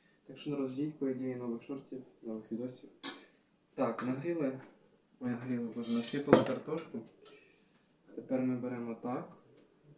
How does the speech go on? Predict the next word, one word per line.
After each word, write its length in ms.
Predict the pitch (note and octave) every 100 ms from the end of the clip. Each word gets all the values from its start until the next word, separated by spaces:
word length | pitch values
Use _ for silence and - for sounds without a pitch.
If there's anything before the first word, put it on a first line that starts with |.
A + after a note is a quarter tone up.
| - - - - - - - _ _ _ _ _ _ _ _ _ _ _ _ _ - - - - _
Ставимо 800 | - - C3 B2 A#2+ A#2 A#2